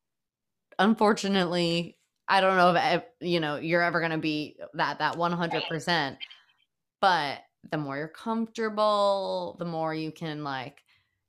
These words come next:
Speaker 1: get excited about getting dressed and,
Speaker 2: Mm-hmm.
Speaker 1: you know, putting together fun outfits that make you, like, feel really confident, the love just is gonna come
Speaker 2: Mm-hmm.
Speaker 1: after, you know? Because
Speaker 2: Exactly.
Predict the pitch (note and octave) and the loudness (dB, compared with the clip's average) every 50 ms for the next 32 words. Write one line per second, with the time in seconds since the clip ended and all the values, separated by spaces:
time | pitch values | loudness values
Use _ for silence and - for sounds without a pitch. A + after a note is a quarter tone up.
0 | - F3 F#3+ F3+ E3+ E3 - - - - G3 F3+ F3 F#3 F3+ F#3 F3+ F3 E3+ E3+ | -6 0 0 2 2 0 -2 -8 -6 0 0 2 2 2 0 0 -2 -2 -2 -2
1 | D#3 D3 D3 D3+ E3+ F3 F#3+ G3+ A3 G#3+ G#3+ A3 A3+ B3+ C4 C4 A#3+ A3 G3+ F#3 | -2 -2 -2 -4 -6 -6 -4 -4 -6 -6 -6 -4 0 4 4 6 6 6 4 2
2 | F3+ - - - - - - - E3+ D#3 D3+ D3 C#3+ D3 C#3+ C#3 _ _ _ _ | 0 -4 -10 -14 -16 -16 -6 -4 -2 -2 -2 -2 -4 -8 -10 -12 _ _ _ _
3 | D3 D3 E3+ F3 E3+ D#3+ C#3+ A#2+ C#3+ - - - A3+ A3 A3 A3 A3 - - F#3+ | -10 -6 -4 -4 -2 -2 -2 -4 -4 -6 -8 -6 -4 -2 -2 -2 -2 -2 -2 0
4 | F3+ F3+ F#3+ F#3 - - G#3 G3+ - - G3 G3+ - - - A3 G3+ G3 - - | 0 0 -2 -2 0 -2 -2 -2 0 0 0 0 0 -2 -2 -2 -2 -2 -4 -6
5 | D#3 C3+ D#3 E3 E3 - - G3 F#3 F#3 F#3 F#3+ - - _ _ _ B3 A#3+ A#3 | -6 -6 -6 -8 -8 -10 -10 -8 -6 -6 -6 -6 -8 -14 _ _ _ -4 -2 -2
6 | A3 A3 A3 G#3 G3+ G3+ - G3+ G3+ F#3+ F#3 - F3+ F3 E3+ D#3+ D#3+ D3+ - - | -2 -2 -4 -4 -4 -6 -6 -6 -6 -6 -6 -6 -6 -6 -4 -6 -6 -8 -10 -14
7 | _ _ _ _ _ _ _ - - F3+ F3 E3+ D#3+ C3+ A#2 D3 D#3 D#3+ D#3+ D#3+ | _ _ _ _ _ _ _ -4 0 2 2 4 2 0 -2 -2 0 2 2 2
8 | D#3+ - - D#3 D3 - - - - - - - _ - D#3+ - - D3 C3+ C3 | 2 -2 -4 -6 -6 -6 -8 -12 -14 -16 -20 -12 _ -8 -8 -8 -6 -8 -8 -8
9 | C3 - - D3 B2+ G#2+ E2 D2+ C#2+ C2+ - D3+ - _ _ _ _ _ _ _ | -10 -10 -10 -10 -8 -8 -10 -12 -16 -16 -18 -20 -20 _ _ _ _ _ _ _
10 | F#3+ F#3+ F3+ D#3+ - F3+ E3+ D#3 C#3+ C3+ - - - - - - - - E3 E3+ | -16 -14 -14 -14 -14 -14 -10 -8 -8 -8 -10 -12 -16 -18 -18 -18 -16 -14 -10 -8
11 | E3+ D#3+ D3 C3+ B2+ D#3+ F#3+ G#3 G3+ - - _ _ _ _ _ _ _ - F3 | -6 -6 -4 -4 -4 -4 -4 -6 -8 -14 -20 _ _ _ _ _ _ _ -12 -10
12 | D#3+ - - D#3+ D3 A#2+ A2 A2+ G#2+ - - - C#3 C#3 D#3+ D#3 | -8 -4 -2 -2 -2 -2 -4 -8 -12 -12 -12 -12 -12 -12 -14 -16